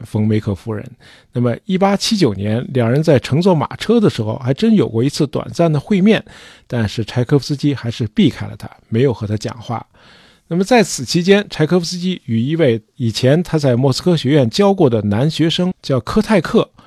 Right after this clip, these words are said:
有过一段浪漫的爱情。啊，我们前面说了，柴可夫斯基是个同性恋者。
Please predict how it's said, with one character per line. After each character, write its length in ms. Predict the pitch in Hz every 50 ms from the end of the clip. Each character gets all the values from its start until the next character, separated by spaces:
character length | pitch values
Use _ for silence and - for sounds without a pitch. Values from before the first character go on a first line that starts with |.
| _ _ _
有 140 | - 113 107
过 160 | 92 - 107
一 120 | 104 107
段 260 | 107 107 113 95 98 117
浪 180 | 127 120 110
漫 160 | 113 110 104
的 80 | 104 107
爱 200 | 120 131 117 101
情。 200 | 92 - - - 123 - - _
啊， 80 | - - 92
我 20 |
们 100 | 110 117
前 160 | 107 - 120
面 100 | 120 123
说 200 | 113 - 127 123
了， 80 | 117 110
柴 180 | - - 123 120
可 100 | - 139
夫 80 | 117
斯 140 | - - 131
基 160 | 120 127 127
是 100 | 117 -
个 160 | - - 107 104
同 200 | - - 104 107
性 200 | 104 - 120 120
恋 200 | 117 120 107 98
者。 240 | 107 - - - -